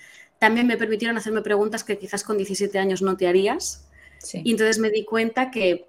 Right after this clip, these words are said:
Speaker 1: para lo que fuera que yo quería hacer, esos estudios que había cursado de una forma casi automática, sin entender exactamente qué es lo que estaba haciendo, no me iban a servir para nada.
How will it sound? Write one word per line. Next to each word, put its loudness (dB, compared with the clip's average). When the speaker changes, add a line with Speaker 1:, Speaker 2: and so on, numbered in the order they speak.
Speaker 1:
para 6
lo 4
que -4
fuera 0
que -4
yo -2
quería 0
hacer, -6
esos -2
estudios -2
que 0
había 4
cursado 0
de 2
una 4
forma 2
casi 0
automática, 0
sin -2
entender 4
exactamente 0
qué -4
es -2
lo 0
que -6
estaba -2
haciendo, -2
no 0
me 2
iban 2
a -4
servir -4
para -4
nada. -4